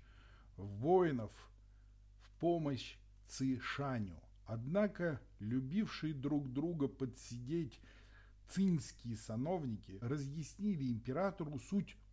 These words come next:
успехов Ци Шаня, и капитулянт был арестован и приговорен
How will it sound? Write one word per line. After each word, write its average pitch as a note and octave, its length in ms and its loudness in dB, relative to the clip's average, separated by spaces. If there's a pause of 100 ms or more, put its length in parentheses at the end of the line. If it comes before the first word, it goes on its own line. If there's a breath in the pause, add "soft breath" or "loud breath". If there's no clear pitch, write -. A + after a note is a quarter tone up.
успехов C#3 760 0 (520 soft breath)
Ци C#3+ 380 0
Шаня, G#2+ 560 -4 (300)
и G#2 100 -8
капитулянт B2+ 880 0 (440 soft breath)
был F3 360 2
арестован E3 1000 0
и A#2+ 80 -4
приговорен A2 880 -2